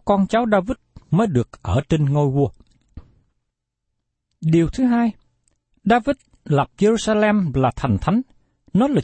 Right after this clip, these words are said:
trung tâm sinh hoạt tôn giáo và thủ đô của người Israel, tức là người Do Thái. Điều này vẫn còn tiếp tục cho đến ngày hôm nay. Khi Israel chiếm lại Jerusalem từ người Ả Rập trong cuộc chiến sáu ngày vào năm một nghìn chín trăm sáu mươi bảy,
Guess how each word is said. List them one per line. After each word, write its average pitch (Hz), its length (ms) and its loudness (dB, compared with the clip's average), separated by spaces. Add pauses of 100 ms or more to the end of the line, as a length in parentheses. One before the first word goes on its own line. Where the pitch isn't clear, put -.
trung 226 200 0
tâm 220 260 0
sinh 226 240 -2
hoạt 139 340 0
tôn 208 220 0
giáo 208 360 0
và 151 140 0
thủ 151 160 -2
đô 202 360 2
của 190 100 -4
người 147 280 0
Israel, 185 600 0 (420)
tức - 200 -6
là 131 180 2
người 117 340 2
Do 127 160 0
Thái. 156 260 -2 (680)
Điều 180 160 4
này 175 220 0
vẫn 220 140 0
còn 165 160 0 (100)
tiếp 294 140 -4 (120)
tục 131 160 0 (120)
cho 208 80 -2
đến 233 160 0
ngày 135 180 0
hôm 160 180 0
nay. 160 160 0 (880)
Khi 220 160 0
Israel 240 640 2
chiếm 277 240 -4
lại 123 240 2
Jerusalem 214 760 0 (140)
từ 156 140 0
người 139 220 2
Ả 175 200 -4
Rập 139 140 0 (260)
trong 220 240 0
cuộc - 240 -4
chiến 226 220 2
sáu 269 260 -6
ngày 143 400 2
vào 117 140 -2
năm 170 180 0
một 156 140 -4
nghìn 123 260 0
chín 214 160 -2
trăm 196 200 -2
sáu - 200 -2
mươi 214 100 2
bảy, 117 260 -2